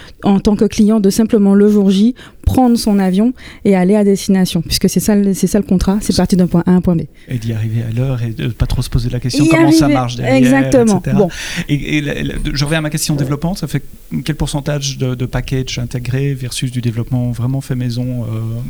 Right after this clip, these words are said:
Speaker 2: enfin fait maison, enfin, ou délégué à des, à des prestataires, mais
Speaker 1: Alors, aujourd'hui, on a, on a très, très peu de spécifiques. Euh, quand on regarde notre écosystème applicatif, on est en dessous de cinq pour cent d'applications purement, euh,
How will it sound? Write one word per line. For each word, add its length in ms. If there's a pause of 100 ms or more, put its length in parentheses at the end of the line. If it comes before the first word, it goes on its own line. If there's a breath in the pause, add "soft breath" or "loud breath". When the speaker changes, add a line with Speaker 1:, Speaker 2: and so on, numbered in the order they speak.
(280)
Speaker 2:
enfin 160
fait 140
maison, 320
enfin, 200
ou 60
délégué 340
à 60
des, 100 (240)
à 60
des 80
prestataires, 440
mais 480
Speaker 1:
Alors, 280
aujourd'hui, 400
on 120
a, 100 (180)
on 120
a 80
très, 180
très 140
peu 120
de 60
spécifiques. 600 (220)
Euh, 220
quand 220
on 100
regarde 260
notre 220
écosystème 540
applicatif, 760 (400 loud breath)
on 160
est 180
en 140
dessous 200
de 120
cinq 240
pour 140
cent 220
d'applications 720 (220)
purement, 680
euh, 240